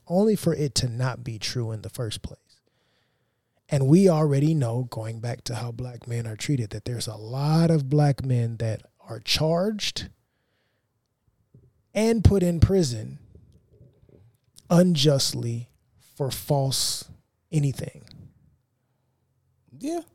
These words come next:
Speaker 1: We're accused. Some of them are convicted or not convicted, but we're,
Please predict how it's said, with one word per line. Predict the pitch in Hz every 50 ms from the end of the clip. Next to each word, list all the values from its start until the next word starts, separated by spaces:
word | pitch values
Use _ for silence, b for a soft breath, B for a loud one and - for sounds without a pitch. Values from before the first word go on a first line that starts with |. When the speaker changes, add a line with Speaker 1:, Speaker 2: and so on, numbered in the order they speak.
| _ _ _ _ _ -
Speaker 1:
We're | 131 127 117
accused. | 117 - - 160 180 190 190 190 190 190 185 - - - - _
Some | - - - 151 135 131
of | 143 135
them | 131 151 151
are | 143 139 131 131
convicted | - - 123 117 135 131 - 143 135
or | 135 135
not | 135 131 123 - -
convicted, | - 123 113 104 110 101 - 117 -
but | - 117 110
we're, | 120 117 123 120 117